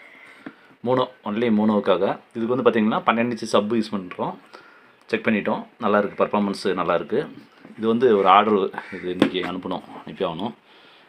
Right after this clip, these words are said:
பார்த்திங்களா, அவங்களுக்கு வந்து சொல்லியிருந்தாங்க, எனக்கு ஆனால் டுவெல் போ-, போட்டு கொடுங்கன்னு சொல்லியிருந்தாங்க. அது பார்த்திங்கன்னா, டியூப் loop ஹீட் சிங்கை போட்டுட்டோம். இதுவுமே heat ஆகுது, இதுக்குமே வந்து கம்பல்சரி fan வைக்கணும். அதாவது இந்த ஆங்கிள் வந்து fix பண்ணிவிட்டு இதுதான் fix பண்ணணும். இந்த,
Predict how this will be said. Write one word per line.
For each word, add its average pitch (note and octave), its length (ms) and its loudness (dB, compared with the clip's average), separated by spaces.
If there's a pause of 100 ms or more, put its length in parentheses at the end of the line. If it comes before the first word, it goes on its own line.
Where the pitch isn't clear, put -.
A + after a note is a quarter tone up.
(100)
பார்த்திங்களா, G2+ 320 0
அவங்களுக்கு G#2 260 0
வந்து G#2+ 160 2
சொல்லியிருந்தாங்க, G#2 460 -4
எனக்கு G#2 200 -4
ஆனால் G#2 160 -4
டுவெல் G#2 280 0
போ-, F#2+ 340 -2
போட்டு - 220 -4
கொடுங்கன்னு E2 300 -8
சொல்லியிருந்தாங்க. D#2+ 420 -10 (1300)
அது F#2 80 -10
பார்த்திங்கன்னா, G#2 360 -6
டியூப் A2 220 0
loop G#2 140 -2
ஹீட் G#2 140 -4
சிங்கை G2 200 -4
போட்டுட்டோம். G2+ 400 -8 (140)
இதுவுமே A#2 300 -4
heat A2+ 200 2
ஆகுது, G#2+ 200 0
இதுக்குமே A#2+ 300 -2
வந்து A#2 200 -4
கம்பல்சரி G2+ 360 -4
fan F#2+ 220 -6
வைக்கணும். F2 300 -10 (880)
அதாவது G#2+ 300 -2
இந்த G#2+ 140 -2
ஆங்கிள் A2 260 0
வந்து A2 140 -2
fix - 220 -12
பண்ணிவிட்டு G2 300 -6 (1120)
இதுதான் A2+ 280 -8
fix A2 200 -8
பண்ணணும். G#2+ 300 -8 (3000)
இந்த, A2 120 0